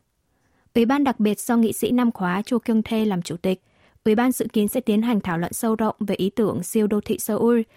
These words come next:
không chỉ sáp nhập Kimpo mà còn cả các đô thị lân cận khác vào thủ đô.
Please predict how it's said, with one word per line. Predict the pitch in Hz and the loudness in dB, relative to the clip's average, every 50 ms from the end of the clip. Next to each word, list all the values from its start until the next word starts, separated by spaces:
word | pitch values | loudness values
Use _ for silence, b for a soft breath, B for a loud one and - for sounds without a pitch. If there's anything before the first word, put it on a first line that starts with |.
| b b b | b b b
không | - - 294 285 | -2 2 2 2
chỉ | 269 - - | 2 2 -2
sáp | - - 294 302 | -2 -2 0 0
nhập | 277 233 - _ | 0 0 0 _
Kimpo | - 233 226 - 240 240 240 240 233 b b b b | 0 0 0 2 2 2 2 0 0 b b b b
mà | - 233 208 | -2 0 0
còn | 202 - 196 196 | 2 0 -2 0
cả | - - - - | -2 -4 -6 -4
các | - 247 - | -4 -4 0
đô | 226 226 214 | 0 0 0
thị | - - 220 - | 0 -2 -4 -2
lân | - 202 202 202 | -2 0 0 0
cận | - - - | -2 -4 -8
khác | - - 240 285 302 - _ | -6 -6 -6 -6 -6 -6 _
vào | 196 175 170 | -4 -4 -4
thủ | - - - | -4 -6 -2
đô. | 175 196 202 208 208 | 0 2 2 2 0